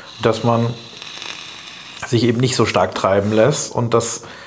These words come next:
vielleicht die Dinge, die man beschließt, die man umsetzen will, auch tatsächlich Hand und Fuß haben und nicht quasi nur umgesetzt werden, weil man meint, man müsste jetzt mal was machen.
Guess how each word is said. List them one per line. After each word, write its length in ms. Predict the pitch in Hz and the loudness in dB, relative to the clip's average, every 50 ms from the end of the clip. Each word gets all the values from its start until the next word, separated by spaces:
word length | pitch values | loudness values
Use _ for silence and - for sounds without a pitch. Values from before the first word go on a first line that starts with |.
| - - - - | -20 -20 -18 -6
vielleicht 360 | - - 110 110 107 104 113 | 0 4 4 4 4 4 2
die 100 | 120 120 | 2 4
Dinge, 280 | 120 127 123 123 120 | 4 4 4 4 4
die 140 | 113 113 113 | 2 0 0
man 220 | 110 110 107 104 104 | 0 2 0 2 2
beschließt, 840 | 107 - - - 117 131 175 208 202 - - - - - - - - | 0 0 2 2 4 4 6 6 4 4 0 -2 -6 -8 -8 -6 -4
die 60 | 135 | -2
man 240 | 120 110 101 101 104 | 0 2 2 2 0
umsetzen 680 | - - 127 131 143 127 139 135 135 - - 139 131 127 | 0 -2 0 2 4 4 4 4 2 0 -2 -2 2 2
will, 200 | 127 131 135 - | 4 4 4 4
auch 200 | - - - - | 4 2 0 0
tatsächlich 600 | - - 110 - - 123 120 120 - 113 110 117 | -2 -2 -2 0 0 0 0 0 -2 -2 0 0
Hand 160 | 110 107 101 | 0 0 0
und 120 | 101 101 | -2 -4
Fuß 260 | - - 139 143 139 - | -4 -4 -2 0 0 2
haben 280 | 107 95 101 104 107 101 | 2 2 2 2 0 -2
und 100 | 101 107 | -2 0
nicht 300 | 123 127 120 - - - - - - - - - - - | -2 -2 -2 -4 -8 -14 -14 -16 -16 -16 -16 -18 -16 -6
quasi 560 | - - 110 110 113 113 113 117 113 113 - - | 0 2 4 4 4 4 4 4 2 2 0 0
nur 320 | 143 123 120 123 131 131 131 | 2 4 6 8 8 8 6
umgesetzt 540 | 123 127 131 127 123 117 117 110 - - - | 4 4 4 4 6 6 4 2 2 2 4
werden, 340 | 117 117 117 117 120 117 107 | 6 6 6 4 4 4 4
weil 100 | 110 110 | 4 4
man 200 | 110 107 107 110 | 2 2 0 2
meint, 260 | 104 104 110 113 - | 2 2 2 2 2
man 160 | 117 110 110 | 0 2 2
müsste 240 | 117 120 - - - | 2 2 0 2 4
jetzt 260 | 107 107 104 104 - | 4 4 4 4 2
mal 140 | - 107 107 | 0 2 4
was 160 | 107 101 104 | 2 2 2
machen. 320 | 110 113 107 101 92 76 | 2 0 0 0 -2 -6